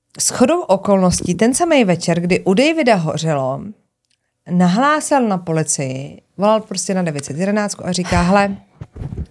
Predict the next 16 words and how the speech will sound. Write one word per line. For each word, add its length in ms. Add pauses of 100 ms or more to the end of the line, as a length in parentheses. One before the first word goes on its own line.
mě 100
prostě 340
tady 220
přepad 440
maskovaný 540
lupič, 380
eh, 340
vystřelil 640
tady 220
na 100
mě, 260
potřebuje 460
jako 200
pomoc." 440 (680)
Takže 680 (1600)
on 360